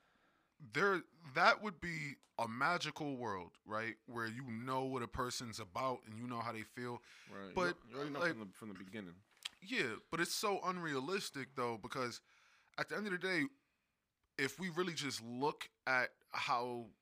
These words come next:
Speaker 1: we feel,
Speaker 2: Yeah.
Speaker 1: speak to each other,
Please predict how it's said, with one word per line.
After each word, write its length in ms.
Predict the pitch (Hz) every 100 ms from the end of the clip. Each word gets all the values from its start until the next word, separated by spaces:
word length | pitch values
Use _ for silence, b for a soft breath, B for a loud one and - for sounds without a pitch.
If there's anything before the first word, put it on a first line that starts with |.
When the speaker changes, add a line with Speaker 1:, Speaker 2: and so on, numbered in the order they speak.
| _ _ _ - 113
Speaker 1:
we 120 | 117 104
feel, 560 | - 131 139 139 131 123 113
Speaker 2:
Yeah. 100 | 101
Speaker 1:
speak 400 | 90 92 139 131
to 160 | - 123
each 160 | 110 139
other, 200 | 135